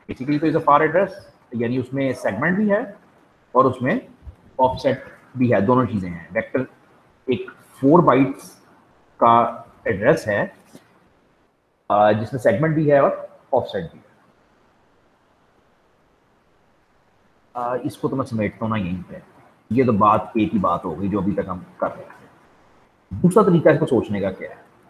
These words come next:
Vector is a pointer to a आईएसआर। ये तरीका programmer का तरीका है सोचने का। यार vector actually है क्या? Vector एक address है, किसका address है? आईएसआर का address है।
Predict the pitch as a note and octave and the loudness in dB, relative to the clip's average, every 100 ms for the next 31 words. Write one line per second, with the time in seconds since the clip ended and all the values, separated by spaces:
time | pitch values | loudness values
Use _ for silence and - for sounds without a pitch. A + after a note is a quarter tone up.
0 | _ _ - F#2+ C3 - A#3 - D#3+ D#3 | _ _ -10 -4 -2 4 4 4 0 4
1 | E3 D#3+ - - - _ _ _ _ _ | 4 4 0 -10 -20 _ _ _ _ _
2 | _ _ _ _ _ _ _ _ _ _ | _ _ _ _ _ _ _ _ _ _
3 | _ _ _ - C3+ E3 G2 - - _ | _ _ _ -2 2 2 0 -8 -20 _
4 | _ _ - A#2 B2+ B3 - - _ _ | _ _ -6 0 2 0 -4 -20 _ _
5 | _ _ G2+ F2 - - _ _ _ _ | _ _ -10 -10 -12 -20 _ _ _ _
6 | - G#2 - A#3+ E3 D#3 E3+ E3 D3+ C3+ | -14 -6 -2 2 2 2 2 0 0 2
7 | B2 A#2 A2+ A#2 F#2+ G2 F#2+ F2 - D#2 | 2 0 -2 -2 -4 -6 -10 -10 -12 -20
8 | - - _ _ _ _ _ _ G#3+ G#3+ | -20 -20 _ _ _ _ _ _ -2 0
9 | D3+ - G#3+ G3 G#3+ C#3+ G#2+ D3+ - G#2 | 0 0 -2 -2 -4 -4 -2 -2 -2 -4
10 | - F#2+ B2 - G3+ G3+ F3 E3+ G#2+ A#2+ | -6 -6 -6 -4 -4 -2 0 0 2 2
11 | F#3 D3 B2 - D3 - G3 C3+ C#3 - | 2 0 -4 -4 -6 0 2 2 0 -2
12 | - C3 D#3+ D3 C3+ A#2+ F2+ F#2 - - | -2 2 2 2 -2 -2 -4 -6 -12 -16